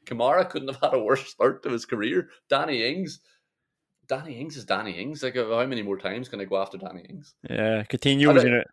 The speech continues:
Speaker 2: Oh, like, I didn't even put Danny Ings going down 'cause that, that is, he's probably down far enough anyway from last season. Coutinho was the other player to have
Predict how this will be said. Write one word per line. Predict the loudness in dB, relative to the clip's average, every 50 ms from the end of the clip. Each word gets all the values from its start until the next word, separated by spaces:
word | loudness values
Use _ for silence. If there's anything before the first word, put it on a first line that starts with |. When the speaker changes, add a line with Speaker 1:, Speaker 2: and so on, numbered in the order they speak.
| _ _
Speaker 2:
Oh, | 4 6 6
like, | 6 6 6 4 4
I | 4
didn't | 4 4 4
even | 4 2 2 4
put | 2 2 2 6
Danny | 4 4 6 6 4 2
Ings | 2 2
going | 2 2 2 4
down | 4 4 4 2 2
'cause | 2 2
that, | 2 2 4
that | 0 0 0 0 -6
is, | -8 -8 -4 -4
he's | -4 -4 -4 -6 -10 -16 _ _ 0
probably | 2 2 2 2 0 -2
down | 0 2 0 0 0 -2 -6 -2
far | 0 2 2 2
enough | 0 -2 -2 -2
anyway | -2 -2 -2 0 0 0 -2 -4 -6 _
from | -6 -4 -2 2
last | 2 2 2 2 0
season. | -4 -4 -4 -4 -8 -8 -10 -16 -20 -20 -18 _ -8
Coutinho | -4 2 2 4 6 6 6 6
was | 6 6
the | 6 6
other | 8 8 6
player | 6 6 6 8 8 8 6
to | 6
have | 4 4 0 0 -6